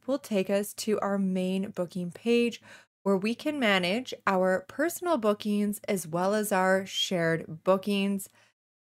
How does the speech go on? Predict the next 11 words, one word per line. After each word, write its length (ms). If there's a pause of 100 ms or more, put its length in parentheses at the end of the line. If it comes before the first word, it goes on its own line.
(160)
For 60
the 80
purpose 380
of 100
this 160
video, 400
we 320
are 160
going 240
to 140
focus 680